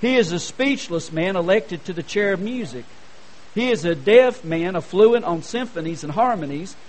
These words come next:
He is a mole professing to educate eaglets." <laughs> Man, may,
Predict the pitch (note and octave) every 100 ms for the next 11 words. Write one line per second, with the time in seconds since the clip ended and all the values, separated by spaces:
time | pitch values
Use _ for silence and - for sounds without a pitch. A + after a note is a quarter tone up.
0 | - - B3 A3+ D3+ E3 F#3 C4+ B3+ G3+
1 | E3 D#3 G#3 A#3 A3+ F3 D#3+ G3 F#3+ E3+
2 | F#3+ F#3+ A3+ F3+ D3+ D#3 - - - -
3 | - - - - - - - - - -
4 | - - - - - - - - - -
5 | - - - - - - - - - -
6 | - - - - - - - - - F3+
7 | D#3+ D#3